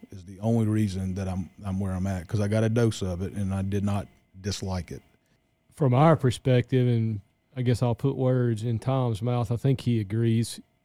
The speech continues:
Speaker 2: And we said the same thing when Jeff first became the head of D R E C. I mean, I'm proud for y'all. Selfishly, I'm, I'm not, because we don't have you, we don't have Jeff,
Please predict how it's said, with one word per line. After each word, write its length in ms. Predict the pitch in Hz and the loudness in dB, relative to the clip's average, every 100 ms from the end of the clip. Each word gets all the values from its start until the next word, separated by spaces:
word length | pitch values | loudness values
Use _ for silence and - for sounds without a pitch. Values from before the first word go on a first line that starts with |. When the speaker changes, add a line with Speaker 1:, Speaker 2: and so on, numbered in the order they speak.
| - - _ - | -20 -20 _ 0
Speaker 2:
And 80 | 143 | 4
we 100 | 143 | 6
said 280 | - 147 120 | 6 4 4
the 60 | |
same 360 | - 143 131 117 | 2 4 4 4
thing 460 | 151 147 131 110 - - | 4 6 6 4 -2 0
when 160 | 117 | 2
Jeff 380 | 110 131 123 - _ - | 4 4 4 0 _ 0
first 240 | 131 - | 0 0
became 460 | 123 - 127 120 107 | -4 0 0 2 0
the 180 | 104 - _ _ - | -4 -10 _ _ 0
head 180 | 127 110 | 2 2
of 120 | 101 | 2
D 160 | 117 | 2
R 220 | 113 113 107 | 4 4 2
E 100 | 98 | 0
C. 320 | - 135 110 - - | 0 0 0 -6 -12
I 40 | 107 | 0
mean, 100 | 127 | 4
I'm 140 | 156 | 4
proud 360 | 123 135 139 - | 6 6 6 4
for 100 | 123 | 0
y'all. 400 | 113 117 117 - _ _ _ | 2 2 0 -4 _ _ _
Selfishly, 800 | - - 175 190 123 - 123 127 | -6 6 8 8 4 0 4 6
I'm, 320 | 120 110 110 110 | 6 4 0 -2
I'm 280 | 107 110 113 | 0 2 6
not, 460 | 151 131 120 123 | 6 6 2 0
because 540 | 117 113 123 120 107 - - | 0 2 4 4 2 -2 2
we 80 | 139 | 8
don't 180 | 143 135 | 10 10
have 280 | 143 139 123 | 10 8 8
you, 400 | 143 147 139 110 | 8 10 8 6
we 80 | 123 | 4
don't 140 | 131 | 6
have 160 | 135 123 | 6 4
Jeff, 580 | 107 147 143 135 - | 6 8 10 8 4